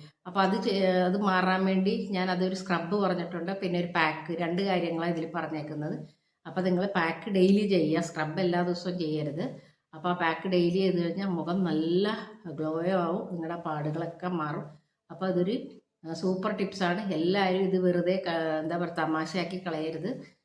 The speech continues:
എല്ലാവരും, ആ, കരിമംഗല്യം ഉള്ളവരൊക്കെ ഇതൊന്ന് ട്രൈ ചെയ്ത് നോക്കണം കേട്ടോ.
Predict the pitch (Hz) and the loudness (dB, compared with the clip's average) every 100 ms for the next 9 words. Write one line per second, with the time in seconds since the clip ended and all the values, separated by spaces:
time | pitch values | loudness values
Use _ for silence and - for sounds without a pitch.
0 | _ 165 160 180 180 185 254 - - 170 | _ -6 2 4 6 4 0 -4 -4 -2
1 | 165 156 170 170 170 170 175 175 170 170 | -2 -2 -2 0 0 0 0 0 0 -4
2 | 170 170 170 196 190 160 156 160 165 151 | -6 -6 -4 -4 -4 -4 -2 0 -2 -4
3 | 147 143 147 147 220 - | -6 -8 -8 -8 -8 -10